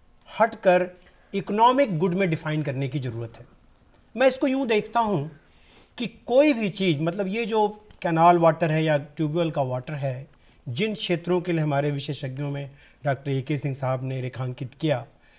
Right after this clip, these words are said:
कि पंजाब, हरियाणा और वेस्टर्न यूपी में बहुत ज़्यादा ग्राउंड वाटर का एक्सट्रैक्शन हो रहा है, ये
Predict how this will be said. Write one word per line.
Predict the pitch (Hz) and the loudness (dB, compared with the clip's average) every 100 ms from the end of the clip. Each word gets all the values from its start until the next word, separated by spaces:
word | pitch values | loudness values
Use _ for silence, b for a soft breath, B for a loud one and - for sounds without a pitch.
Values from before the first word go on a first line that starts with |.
| b b - | b b -8
कि | |
पंजाब, | 156 170 156 165 147 | -4 2 4 4 4
हरियाणा | 156 165 143 147 | 0 -2 0 0
और | 139 | 0
वेस्टर्न | 135 - 143 147 | -2 -4 -6 -4
यूपी | 131 123 135 | -6 -6 -6
में | 127 | -4
बहुत | 120 131 | -6 -6
ज़्यादा | 120 127 127 | -4 -4 -4
ग्राउंड | 123 127 120 | -4 -4 -4
वाटर | 120 120 | -6 -8
का | 120 | -10
एक्सट्रैक्शन | 117 - 123 - 139 | -12 -10 -12 -10 -10
हो | 123 165 | -8 -6
रहा | 131 | -6
है, | 123 123 _ b b b b b 170 | -8 -16 _ b b b b b -8
ये | 220 254 269 262 254 | -2 0 2 0 -2